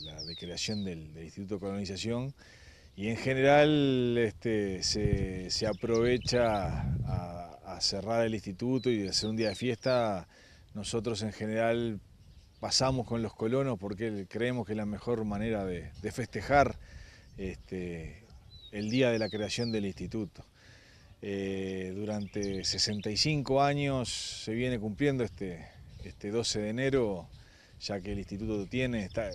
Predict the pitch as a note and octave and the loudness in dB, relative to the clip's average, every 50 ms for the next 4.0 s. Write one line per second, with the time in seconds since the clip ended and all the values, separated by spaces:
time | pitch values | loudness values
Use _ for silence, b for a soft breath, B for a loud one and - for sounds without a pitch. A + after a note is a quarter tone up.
0 | E2 D#2 F2+ G2 A2 A#2+ G#2+ - - A#2 A#2 A#2 A#2+ A#2 G#2+ G2+ G#2+ A2+ A2 G2 | -8 -10 -6 -4 -4 -4 -4 -2 0 0 0 0 0 -2 -2 -2 -4 -4 -4 -4
1 | A#2 G#2+ A2+ G#2+ - A2+ G#2 F#2+ F#2 F2 - - B2 C3 B2 G2 G#2 G#2 G2+ F#2 | -4 -4 -2 -2 -2 -2 -2 -4 -6 -8 -6 -6 -4 -4 -4 -4 -4 -4 -4 -4
2 | E2 D#2 D#2 - - G#2 F2 F2+ F2 F#2 G2+ G2 F#2+ G2 F#2+ F#2+ F#2+ F#2+ F2+ - | -6 -8 -12 -12 -10 -8 -6 -6 -6 -6 -6 -6 -6 -6 -6 -6 -8 -6 -6 -6
3 | - A#2+ A#2+ A2+ G#2+ G#2+ G2+ G2+ G2 F#2+ F#2 - A#2+ B2 B2 A#2+ B2+ C3+ D3 D3+ | -4 -4 -4 -4 -2 -2 -2 -2 -4 -4 -2 2 4 4 4 4 4 2 0 -2